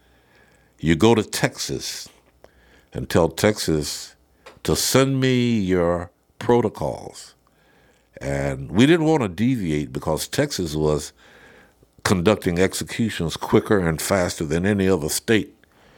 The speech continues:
in the country. And if we were ever questioned about how'd you come up with your protocol, Frank, one of the first things I'd be able to tell them, "Well, we went to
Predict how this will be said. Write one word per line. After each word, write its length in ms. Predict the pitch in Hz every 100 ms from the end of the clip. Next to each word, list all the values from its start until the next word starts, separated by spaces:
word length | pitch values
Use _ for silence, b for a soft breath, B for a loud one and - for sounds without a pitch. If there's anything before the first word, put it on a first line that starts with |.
| b b b _ 92
in 120 | 82
the 100 | 76
country. 580 | - 139 139 87 78 76
And 100 | 73
if 100 | 101
we 120 | 139
were 140 | 104
ever 260 | 110 107 85
questioned 600 | 80 90 135 - 92 87
about 260 | 80 80
how'd 280 | 98 104 85
you 60 | 107
come 260 | 101 95
up 100 | 92
with 140 | 80 82
your 80 | 78
protocol, 540 | 117 120 - 73 73
Frank, 440 | - 78 76 - B B B B B -
one 220 | 76 92
of 80 | 85
the 80 | 73
first 340 | 120 139 -
things 240 | 90 80 73
I'd 200 | 73 67
be 120 | 78
able 240 | 69 69
to 60 | 65
tell 240 | 76 76
them, 160 | 76 73
"Well, 280 | 80 78 76
we 180 | 85
went 340 | 78 104 107 -
to 400 | - 85 82